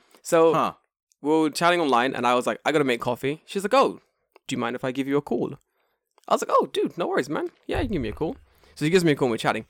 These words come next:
Speaker 1: She speaks perfect English.
Speaker 2: Oh, really?
Speaker 1: Yeah.
Speaker 2: Huh.
Speaker 1: Perfect English.
Speaker 2: Interesting.
Speaker 1: V-, exactly. Very surprising. So, had a chat on the phone. I'm making coffee. I'm just, we're just, like, basically bants.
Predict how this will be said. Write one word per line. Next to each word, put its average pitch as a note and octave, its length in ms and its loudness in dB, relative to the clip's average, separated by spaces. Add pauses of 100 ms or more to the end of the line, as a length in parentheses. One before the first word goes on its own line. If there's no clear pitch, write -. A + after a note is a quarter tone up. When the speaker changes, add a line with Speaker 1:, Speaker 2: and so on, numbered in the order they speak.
Speaker 1:
She - 140 -14
speaks - 340 -8 (480)
perfect - 380 -8
English. - 380 -12 (320)
Speaker 2:
Oh, F3+ 80 2
really? C#4 320 2 (140)
Speaker 1:
Yeah. D#3+ 200 2 (140)
Speaker 2:
Huh. D#3+ 200 -2 (1080)
Speaker 1:
Perfect - 560 -6
English. B2 200 -6
Speaker 2:
Interesting. E2 400 -14
Speaker 1:
V-, C#3+ 200 -10
exactly. C3 520 -2
Very C3 240 -2
surprising. A2 460 -12 (260)
So, B2+ 340 0 (960)
had D3+ 140 4
a - 60 -4
chat E3 100 0
on D3+ 60 0
the C#3+ 60 -6
phone. C3+ 240 2
I'm B2 120 -2
making B2+ 260 -2
coffee. A#2 320 -2
I'm A#2 100 -8
just, - 140 -18
we're - 80 -16
just, - 100 -16
like, - 200 -8 (680)
basically D#3+ 300 -6
bants. A2 380 -6